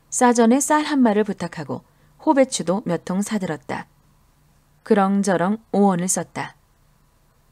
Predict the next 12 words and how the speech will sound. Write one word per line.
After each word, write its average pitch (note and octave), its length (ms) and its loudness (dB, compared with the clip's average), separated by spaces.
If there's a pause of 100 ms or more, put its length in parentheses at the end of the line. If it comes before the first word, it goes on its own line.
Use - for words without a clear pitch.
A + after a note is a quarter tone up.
(240)
십 C4+ 200 0
원 C4 160 8
남은 A3+ 300 6
중에 G#3+ 480 2
주인 G#3 300 2
노인에게 G3 480 2
육 G#3 160 4
원을 A3+ 240 6
내어주니 F#3 560 -2 (300)
입이 G3 240 -2
귀미까지 F3 560 2
째어진다. D#3 640 -6